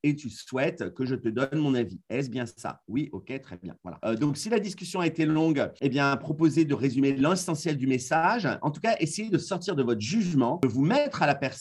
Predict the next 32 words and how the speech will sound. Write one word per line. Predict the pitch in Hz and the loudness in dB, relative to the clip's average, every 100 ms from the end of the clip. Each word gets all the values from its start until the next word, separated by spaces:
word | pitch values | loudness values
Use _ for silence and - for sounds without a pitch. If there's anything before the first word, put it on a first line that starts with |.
| - | -6
à | 135 | 0
la | 127 | 2
place | 233 220 | 2 2
de | 185 | 2
la | |
personne | 147 127 135 123 | 0 -2 -4 -4
en | |
face | 110 120 | -2 -2
de | 110 | 0
vous, | 104 160 185 | -2 -4 -2
de | 135 | -2
ressentir | 107 220 233 190 - 143 | 0 -2 0 -4 -4 -6
ses | 135 120 | -4 0
émotions | 117 110 110 127 165 - | 2 0 -2 -6 -6 2
et, | 170 185 196 - | 6 6 4 2
euh, | 139 | 0
déchiffrer, | 123 180 220 - 160 - 185 208 156 | 0 -2 -2 -4 -6 -4 0 0 0
j'ai | 139 | 2
envie | 143 | 2
de | |
vous | 139 | 2
dire, | 147 160 | 2 4
le | 139 | 6
message | 160 160 - 165 147 - | 4 2 -2 0 0 -4
plus | 147 | 2
que | 165 | 4
les | 135 | 6
mots | 139 165 | 8 6
qui | 160 123 | 6 2
ont | 113 | -2
été | 110 | -2
utilisés. | 113 - 117 110 127 | -8 -6 -6 -4 -2